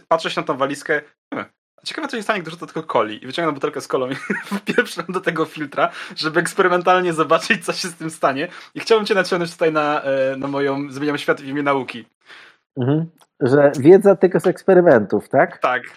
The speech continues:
Speaker 1: tak.
Speaker 2: Dobrze.
Speaker 1: Patrzę sobie po prostu eksperymentalnie, co, y, zwietrzała
Speaker 2: Ja myśl-,
Speaker 1: kola zrobi z tymi ludźmi.
Speaker 2: ja myślę, że to jest absolutnie, y, legitne pytanie, więc najpierw wszystkie, wszystkie trzy karty potrzebujesz?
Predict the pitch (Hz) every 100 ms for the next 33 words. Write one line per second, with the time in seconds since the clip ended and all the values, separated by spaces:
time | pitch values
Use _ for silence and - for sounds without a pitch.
0 | _ _ - 117 127 156 113 110 85 160
1 | 160 165 - 180 - 196 170 175 170 165
2 | 165 - 180 160 147 151 - - _ _
3 | _ _ _ _ 180 139 143 135 135 180
4 | 196 170 147 139 143 135 127 - 127 117
5 | 110 107 - - - 147 143 175 180 160
6 | 147 156 139 _ 190 185 - 151 156 151
7 | 135 117 104 98 _ _ _ _ 120 113
8 | 120 120 139 160 147 131 127 92 90 98
9 | 139 - _ 123 127 120 151 165 151 -
10 | - 185 - 156 160 151 123 160 - 147
11 | - 151 147 147 143 143 214 214 160 165
12 | 165 208